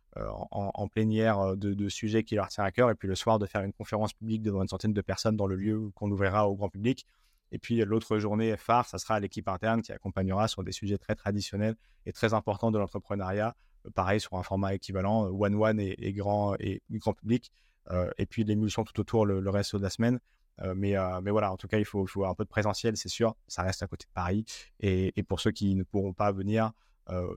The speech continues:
tous les jours, dans tous les cas, tout est, est filmé. Donc, tous les ateliers sont filmés et mis sur, euh, à disposition de l'équipe. Et puis, il y a la, la, il y a la série grand public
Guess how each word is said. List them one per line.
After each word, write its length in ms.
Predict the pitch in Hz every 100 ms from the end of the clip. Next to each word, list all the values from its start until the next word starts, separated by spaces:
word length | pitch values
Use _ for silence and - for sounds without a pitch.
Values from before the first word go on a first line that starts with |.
| -
tous 80 | 110
les 120 | 104
jours, 240 | 101 120
dans 100 | 107
tous 100 | -
les 80 | 92
cas, 160 | 110 107
tout 260 | - 110
est, 200 | 107 98 -
est 160 | 98
filmé. 460 | - 110 113 123 151
Donc, 140 | -
tous 100 | -
les 80 | 110
ateliers 260 | 107 110 113
sont 160 | 101
filmés 360 | 92 107 113 110 _ _
et 100 | 92
mis 160 | 101 113
sur, 300 | - 107 92
euh, 180 | 92 92 - _ _
à 80 | 98
disposition 380 | 101 110 107 104
de 20 |
l'équipe. 320 | 95 127 - _
Et 40 | -
puis, 260 | 107 110 - -
il 80 |
y 60 | 92
a 160 | 92 -
la, 200 | - -
la, 200 | - -
il 80 | -
y 60 | -
a 80 | -
la 120 | -
série 320 | - 107 110
grand 180 | 104 107
public 400 | 104 104 113